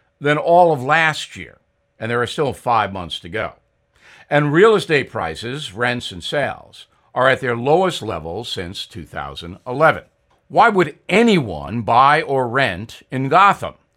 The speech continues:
Violent crime is exploding, the subways are dangerous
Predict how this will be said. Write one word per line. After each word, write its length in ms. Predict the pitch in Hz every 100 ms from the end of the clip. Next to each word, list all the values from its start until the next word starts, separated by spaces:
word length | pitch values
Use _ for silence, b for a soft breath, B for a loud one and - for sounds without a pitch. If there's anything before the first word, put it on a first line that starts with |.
| _
Violent 380 | 120 147 151 120
crime 460 | 143 139 135 131 135
is 160 | 113
exploding, 880 | 95 - - 156 147 82 60 131 185 _ _ _ _
the 160 | 110 113
subways 520 | 131 175 156 143 110
are 200 | 123 107
dangerous 960 | 95 131 147 151 82 64 104 156 -